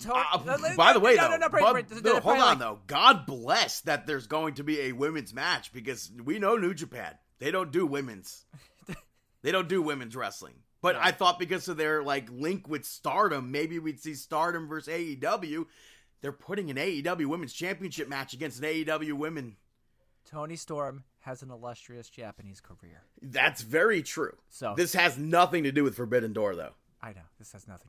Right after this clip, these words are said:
Speaker 1: to do with it.
Speaker 2: Made no sense. But
Speaker 1: Because
Speaker 2: I'm,
Speaker 1: you had
Speaker 2: I'm just shocked
Speaker 1: but
Speaker 2: that they
Speaker 1: you
Speaker 2: announced
Speaker 1: had
Speaker 2: that.
Speaker 1: to put a women's championship match on that because you knew, you know that they would get, they would get heat if there wasn't a, any sort of women visibility on this pay-per-view.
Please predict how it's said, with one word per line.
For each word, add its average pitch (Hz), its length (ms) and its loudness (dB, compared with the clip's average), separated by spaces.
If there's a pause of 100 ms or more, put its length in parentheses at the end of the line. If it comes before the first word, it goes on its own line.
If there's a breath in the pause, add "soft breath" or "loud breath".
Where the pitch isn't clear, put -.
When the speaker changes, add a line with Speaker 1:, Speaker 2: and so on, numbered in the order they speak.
Speaker 1:
to - 60 -20
do - 40 -20 (100)
with 110 100 -10
it. 123 40 -4
Speaker 2:
Made 143 280 6
no 101 180 -2
sense. - 460 -14
But 143 100 -10
Speaker 1:
Because 123 140 4
Speaker 2:
I'm, 170 100 8
Speaker 1:
you 165 60 4
had 170 120 10
Speaker 2:
I'm 165 80 6
just 165 260 4
shocked - 220 4
Speaker 1:
but 247 100 6
Speaker 2:
that 240 140 6
they 220 100 6
Speaker 1:
you 214 60 8
Speaker 2:
announced 202 140 4
Speaker 1:
had 214 320 10
Speaker 2:
that. 233 60 0
Speaker 1:
to 247 80 -2
put 196 440 0
a 151 80 0
women's 170 420 -6
championship 147 640 -8
match 120 380 -8
on 120 220 -4
that 110 220 -4
because 120 320 -12
you 131 80 -10
knew, 151 600 -2 (260 soft breath)
you 202 120 2
know 190 680 12 (240 soft breath)
that 156 300 6
they 165 160 12
would 160 160 4
get, 151 200 2
they 147 100 4
would 143 120 -2
get 139 140 0
heat 104 260 -10
if 107 140 -6
there 120 100 2
wasn't 135 460 6
a, 135 280 0
any 147 200 2
sort 143 160 -2
of 120 180 -8
women 151 480 2 (1040 soft breath)
visibility 165 760 6 (120)
on 160 140 12
this 143 100 0
pay-per-view. 104 400 -2